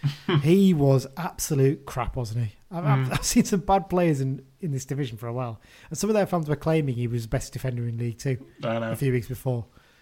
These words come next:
Speaker 2: I mean, come on. He's not even, he wouldn't even be our third or fourth best defender, probably.
Speaker 1: No.
Speaker 2: <laughs> Would he? At the end of the day. Um, actually, funny enough, we didn't mention in the news there, Max Hunt's gone out on loan, hasn't he, as well? I completely forgot about that bit of
Speaker 1: Yeah,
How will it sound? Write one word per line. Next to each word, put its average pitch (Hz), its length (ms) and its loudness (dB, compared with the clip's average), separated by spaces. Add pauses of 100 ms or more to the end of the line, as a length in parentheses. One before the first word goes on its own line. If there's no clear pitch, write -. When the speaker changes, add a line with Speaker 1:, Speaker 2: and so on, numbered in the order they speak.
(120)
Speaker 2:
I 143 40 -6
mean, 135 120 0
come 156 180 0
on. 117 200 -2 (800)
He's 185 200 -10
not 208 140 0
even, 180 200 4
he 208 120 -4
wouldn't 226 220 0
even 190 140 -4
be 185 120 2
our 160 100 2
third 151 320 2
or 131 40 2
fourth 139 340 0
best - 220 -4
defender, 151 300 -6
probably. 160 400 -2 (300)
Speaker 1:
No. 123 280 -2
Speaker 2:
<laughs> - 60 -20
Would 202 120 0
he? - 260 -6 (540)
At 190 140 -4
the 185 80 -2
end 170 120 -2
of 165 60 -4
the 175 80 -2
day. 175 280 -4 (480)
Um, 151 440 -2 (200)
actually, - 260 -6
funny 254 160 0
enough, 214 160 -2
we - 60 -4
didn't 202 140 0
mention 190 280 -4
in 139 60 -4
the 120 60 -6
news 170 220 -6
there, 110 160 -12
Max 156 260 -8
Hunt's 202 240 -6
gone 135 140 -6
out 120 160 -4
on 120 80 -4
loan, 120 220 -2
hasn't 185 180 -4
he, 160 60 -4
as 120 100 -6
well? 175 100 -8
I - 40 -6
completely 190 440 -4
forgot 170 280 -4
about 202 180 -4
that 110 120 -8
bit 143 100 2
of 143 40 8
Speaker 1:
Yeah, 156 240 6